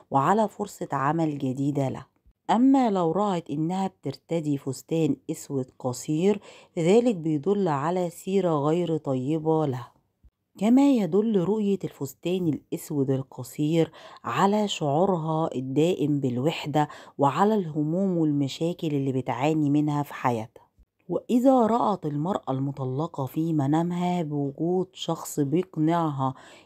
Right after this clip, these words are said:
إنها تلبس فستان أسود،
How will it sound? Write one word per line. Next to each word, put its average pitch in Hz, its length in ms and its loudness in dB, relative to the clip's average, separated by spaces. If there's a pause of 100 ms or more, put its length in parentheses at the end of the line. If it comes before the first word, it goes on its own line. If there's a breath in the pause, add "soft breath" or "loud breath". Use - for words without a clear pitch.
(100)
إنها 196 320 2
تلبس 185 500 -2
فستان 160 600 -4 (160)
أسود، 175 440 -2